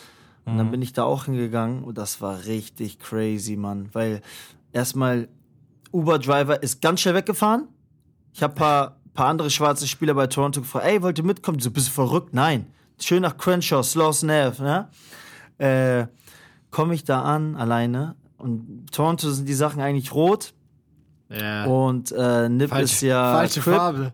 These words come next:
Speaker 1: Genau, ist ja blau, ist ja
Speaker 2: Ah.
Speaker 1: Crip. Hab ich aber, wir hatten aber auch so schwarze Klamotten, deswegen Hausaufgaben gemacht, schwarze Klamotten angezogen. Dann geh ich da hin. Das Geilste war,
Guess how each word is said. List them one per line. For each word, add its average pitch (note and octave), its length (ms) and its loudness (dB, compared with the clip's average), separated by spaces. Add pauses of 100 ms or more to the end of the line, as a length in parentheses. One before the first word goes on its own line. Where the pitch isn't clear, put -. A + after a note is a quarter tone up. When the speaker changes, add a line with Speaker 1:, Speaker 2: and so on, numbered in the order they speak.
(140)
Speaker 1:
Genau, C#3 420 2
ist B2+ 140 -2
ja A#2+ 100 0
blau, C#3 300 2
ist - 100 -2
ja - 80 0
Speaker 2:
Ah. G2+ 80 -4
Speaker 1:
Crip. F3 300 0
Hab C3+ 180 0
ich D3+ 140 2
aber, C#3+ 360 2
wir C3 180 -2
hatten C3 100 -4
aber C3+ 180 0
auch B2+ 60 -2
so A#2 420 -4
schwarze A#2 460 -2
Klamotten, A2 320 -6
deswegen A2 420 -8 (420)
Hausaufgaben A#2+ 460 -2
gemacht, A2+ 400 -4
schwarze A2+ 360 -4
Klamotten B2 360 -4
angezogen. B2 580 -4 (800)
Dann A2+ 160 -2
geh C3+ 120 0
ich C#3+ 120 -2
da A#2+ 120 -2
hin. C#3 420 -2 (1080)
Das A#2+ 220 -4
Geilste C#3+ 440 -2
war, D#3 240 -2